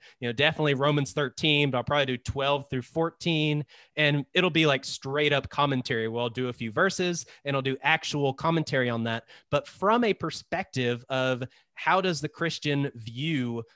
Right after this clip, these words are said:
political theory? How do we view the state? How do we apply this morality and this teaching to how the state operates, or how we should operate under and within the state and within the system?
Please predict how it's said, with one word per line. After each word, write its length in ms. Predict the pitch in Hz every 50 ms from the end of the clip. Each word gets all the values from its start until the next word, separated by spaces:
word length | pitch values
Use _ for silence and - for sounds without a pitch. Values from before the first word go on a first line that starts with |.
| _ _
political 380 | - 147 160 165 160 - 151 139
theory? 400 | - - 160 160 156 139 131 120
How 160 | 113 - 147 156
do 80 | 165
we 100 | 160 156
view 220 | 139 127 147 147 131
the 100 | 131 127
state? 520 | - 147 123 - 160 151 143 120 - -
How 200 | - - 131 147 156
do 80 | 156
we 120 | 147 147 139
apply 420 | 131 135 - - 151 147 147 135
this 280 | 123 117 151 160 - -
morality 460 | 151 143 139 139 143 143 143 139 135
and 120 | 127 123
this 160 | 131 135 - -
teaching 580 | - - 208 214 - 151 127 120 120 131 135 - - - _ _ _ -
to 340 | - 151 151 147 147 147 147 -
how 240 | - 147 151 165
the 120 | 156 156 151
state 340 | - - - 147 143 139 - -
operates, 500 | 143 175 - - 135 127 120 123 - -
or 80 | 135
how 240 | 127 - 143 147 156
we 380 | 147 135 127 127 147 190 240 220
should 340 | - - - 202 202 190 - -
operate 500 | 156 170 - - 151 151 147 151 147 - _
under 300 | - 226 233 196 175 160
and 100 | 151 147
within 280 | 147 175 - 277 294 269
the 60 | 196 160
state 280 | - - 135 117 113 120
and 80 | 123
within 240 | 139 147 - 180 170
the 80 | 156 147
system? 480 | - 190 190 - - 123 107 101 98